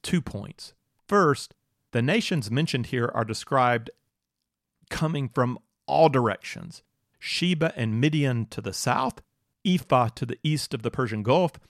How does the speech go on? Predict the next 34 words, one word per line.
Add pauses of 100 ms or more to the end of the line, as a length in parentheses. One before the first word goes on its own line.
(240)
Kedar
and
Nebo
to
the
east
in
the
Arabian
desert, (400)
the
coastlands
to
the
west, (300)
and
Tarshish (120)
further
west
in
modern-day
Spain. (1040)
The
where
of
the
tribute (360)
is
from
all
points
of
the
compass.